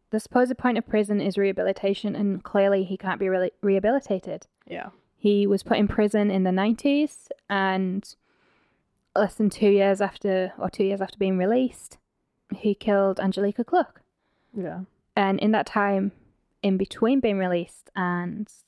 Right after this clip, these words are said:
Speaker 1: killing Angelica, he had attempted to assault a neighbour. He doesn't deserve to walk free. He's a danger to the
Speaker 2: Yeah,
Speaker 1: public.
Speaker 2: he's definitely a danger
Speaker 1: Yeah.
Speaker 2: to society.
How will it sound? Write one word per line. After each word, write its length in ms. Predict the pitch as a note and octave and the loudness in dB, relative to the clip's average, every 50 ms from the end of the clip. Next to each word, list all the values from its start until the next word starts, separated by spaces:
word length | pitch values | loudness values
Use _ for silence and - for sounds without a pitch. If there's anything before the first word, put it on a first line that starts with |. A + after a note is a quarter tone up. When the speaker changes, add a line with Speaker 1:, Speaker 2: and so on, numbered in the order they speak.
| _ _ _ _ | _ _ _ _
Speaker 1:
killing 260 | _ G#3 F#3+ F#3+ F#3 | _ -2 -2 0 -2
Angelica, 640 | F3+ F3+ F3 - - A3 D#4 E4+ - - A#3 A3 - - _ - - _ _ _ _ _ _ _ | -2 -4 -4 -2 0 0 0 0 0 0 -2 -2 -2 -6 _ -20 -20 _ _ _ _ _ _ _
he 120 | A4+ - F4 | -2 2 2
had 160 | F4+ F4+ F4 | 2 2 2
attempted 360 | - - C#4+ C4 C4 - - - | 0 2 0 0 0 -4 -10 -6
to 140 | - B3 | -2 -2
assault 340 | A3 - - A3+ G3+ G3 - - | -2 0 0 0 0 0 -2 -2
a 60 | G3 | -2
neighbour. 340 | F#3 E3+ D3+ D#3 - B2+ - - - _ _ _ _ _ _ _ _ _ _ _ _ _ _ _ _ _ _ _ _ _ _ _ _ _ _ _ _ _ _ _ _ _ _ _ - | -2 0 -2 -2 -4 -4 -6 -6 -14 _ _ _ _ _ _ _ _ _ _ _ _ _ _ _ _ _ _ _ _ _ _ _ _ _ _ _ _ _ _ _ _ _ _ _ 0
He 100 | G3+ A#3 C4+ | 2 2 2
doesn't 260 | - F4 F4+ F#4 D#4+ | 2 0 0 0 0
deserve 320 | E4+ D4+ - E4 F#4 F#4 | -2 2 4 4 4 4
to 120 | - - A#3 | 2 0 0
walk 200 | G3+ F#3+ - - | 0 0 0 -4
free. 380 | - - F#3+ F#3 F3+ G3 - _ _ _ _ _ _ _ _ _ _ | -4 -2 0 0 0 -4 -8 _ _ _ _ _ _ _ _ _ _
He's 260 | _ - A#3+ C4 C4 | _ 0 0 2 0
a 80 | C4+ A#3+ | -2 0
danger 480 | G#3 A3 A#3+ C#4 C#4 B3+ - D#3+ - - _ _ _ _ _ _ _ _ _ _ | 2 2 2 2 2 0 0 -4 -6 -8 _ _ _ _ _ _ _ _ _ _
to 100 | - A3 | -4 -2
the 80 | G#3 G#3 | -2 0
Speaker 2:
Yeah, 60 | G#3+ | 0
Speaker 1:
public. 280 | A#3+ A#3 G#3+ G#3+ F#3+ G3 | 0 0 0 0 -2 -2
Speaker 2:
he's 300 | G#3+ G#3+ G#3 - - - | -6 -10 -10 -12 -16 -12
definitely 560 | A3 A3+ - _ G#3 G#3+ G#3 G#3 G#3 G3+ G3+ _ _ _ | -12 -12 -12 _ -10 -8 -8 -8 -8 -10 -14 _ _ _
a 80 | G3+ F#3+ | -10 -10
danger 280 | F#3 - F3+ F3+ G3 A3 | -10 -12 -14 -8 -6 -6
Speaker 1:
Yeah. 120 | A3 G#3+ | -4 -6
Speaker 2:
to 40 | A#3 | -8
society. 600 | A3 - - - - F#3+ F#3+ F#3 F#3+ F#3 F#3 F#3+ | -12 -18 -20 -20 -20 -20 -20 -20 -18 -16 -16 -16